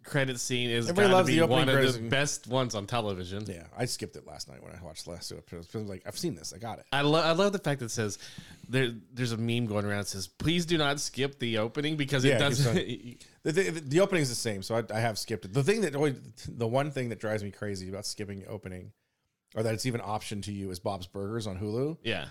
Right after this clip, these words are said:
Speaker 2: Because the, there's always two things. There's the, the, the store next to them has a punny name.
Speaker 1: Right.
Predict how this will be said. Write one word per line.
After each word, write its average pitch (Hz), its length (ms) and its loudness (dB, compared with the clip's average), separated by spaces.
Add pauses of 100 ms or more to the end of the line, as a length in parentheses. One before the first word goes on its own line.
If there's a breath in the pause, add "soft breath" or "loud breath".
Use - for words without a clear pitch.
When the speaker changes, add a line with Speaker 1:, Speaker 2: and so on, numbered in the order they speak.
(160)
Speaker 2:
Because 107 520 -4
the, 104 320 -10 (600)
there's 117 240 -2
always 131 220 4
two 147 180 2
things. 123 220 0
There's 104 140 -2
the, 107 140 -4 (100)
the, 101 140 -6 (280)
the 107 80 -8
store 139 480 2
next 127 300 0
to 131 100 -2
them 123 180 2
has 113 200 0
a 107 100 -4 (260)
punny 123 300 -2
name. 107 320 -2
Speaker 1:
Right. 107 320 2